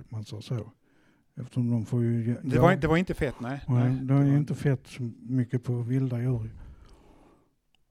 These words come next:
Speaker 1: De äter tills de är mätta och inte mer, men vil-, eh, tama djur ska ju äta lite när de vill.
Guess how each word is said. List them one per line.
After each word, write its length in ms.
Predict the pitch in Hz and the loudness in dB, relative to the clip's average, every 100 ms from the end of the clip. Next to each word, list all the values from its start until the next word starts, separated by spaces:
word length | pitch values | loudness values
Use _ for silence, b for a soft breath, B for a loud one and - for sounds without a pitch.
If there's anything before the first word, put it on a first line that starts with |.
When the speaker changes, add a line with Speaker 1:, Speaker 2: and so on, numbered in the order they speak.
| _ | _
Speaker 1:
De 160 | 123 127 | 0 4
äter 280 | 139 127 | 2 0
tills 260 | 117 120 110 | -4 -4 -2
de 200 | 131 123 | 0 2
är 60 | 117 | 2
mätta 360 | 120 127 120 | 0 -2 -2
och 60 | 113 | -4
inte 180 | 117 113 | -4 -4
mer, 280 | 120 117 | -2 -2
men 280 | 104 110 110 - | -4 -8 -10 -6
vil-, 420 | 127 139 - 139 | -4 -4 0 0
eh, 60 | |
tama 440 | 127 135 139 139 120 | 4 6 6 6 4
djur 220 | 147 127 | 2 0
ska 200 | 110 - | -2 -4
ju 260 | 120 123 127 | -2 0 -2
äta 180 | - 127 | -2 -4
lite 300 | 123 120 127 | -6 -6 -6
när 180 | 127 | -4
de 140 | 123 135 | -4 -2
vill. 240 | 131 110 | -2 -4